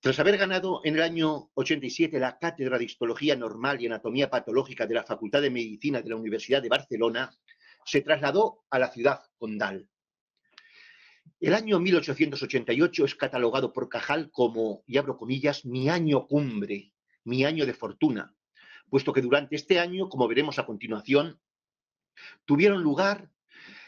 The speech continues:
los descubrimientos que permitieron postular las bases de la teoría neuronal. Y un año después,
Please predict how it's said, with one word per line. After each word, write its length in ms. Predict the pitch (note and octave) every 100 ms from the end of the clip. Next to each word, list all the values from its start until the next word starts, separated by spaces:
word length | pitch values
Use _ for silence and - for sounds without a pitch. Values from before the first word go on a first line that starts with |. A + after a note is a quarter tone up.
| - _
los 200 | - C#3
descubrimientos 720 | C#3+ - C#3 C3+ F3 F#3+ G3
que 140 | - C3+
permitieron 520 | C#3 B2 A#2 E3 C#3
postular 520 | C#3 - A#2 C#3 C#3
las 320 | B2+ A#2+ -
bases 420 | D3 D3+ D3 C#3
de 100 | A#2
la 140 | A#2 A2+
teoría 600 | A#2 G#2+ A#2 A#2 A2+ A#2+
neuronal. 720 | C3+ A2+ G#2+ G#2+ A2+ G2 D2+ _ _ _ _ _ _ _ - - -
Y 60 |
un 80 | D3+
año 160 | G3+ F#3+
después, 640 | C3+ - C#3 G#3 A#3 -